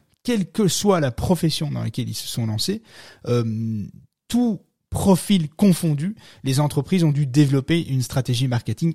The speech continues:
adaptée au contexte. Et je, et franchement, euh, chapeau pour certains, triste évidemment, euh, pour d'autres qui n'ont pas pu, euh, euh, mettre en place assez vite, assez rapidement, euh, des solutions et qui ont dû fermer, qui ont, sont rentrés dans des difficultés financières juste incroyables.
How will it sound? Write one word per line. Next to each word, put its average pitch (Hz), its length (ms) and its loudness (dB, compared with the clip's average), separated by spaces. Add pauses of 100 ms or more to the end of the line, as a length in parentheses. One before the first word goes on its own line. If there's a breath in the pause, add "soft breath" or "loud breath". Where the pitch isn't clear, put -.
adaptée 131 500 0
au 120 120 -4
contexte. 113 480 -2
Et 120 140 -2
je, 113 100 -4 (180)
et 113 120 -8
franchement, 135 500 -2
euh, 101 60 -4 (280 loud breath)
chapeau 165 380 4
pour 151 160 -2
certains, 143 420 0 (140)
triste - 340 2
évidemment, 143 600 2
euh, 107 40 -2 (380 loud breath)
pour 117 180 -2
d'autres 156 280 2
qui 131 100 2
n'ont 120 140 2
pas 143 180 2
pu, 160 340 -2
euh, 113 120 0 (480 soft breath)
euh, 110 240 -2
mettre 143 380 2
en 127 100 -2
place 139 500 0
assez 151 320 2
vite, 143 380 -2
assez 117 240 0
rapidement, 131 600 0
euh, 107 40 -2
des 120 140 -2
solutions 127 600 -2
et 92 200 -6
qui - 120 -20 (280)
ont 117 60 -4
dû 113 140 -2
fermer, 151 440 2
qui 127 160 -6
ont, 104 140 -4
sont - 160 -4
rentrés 117 300 -2
dans 107 100 -2
des 110 140 -6
difficultés 123 580 -4
financières 110 460 -4
juste 113 360 -6
incroyables. 123 720 0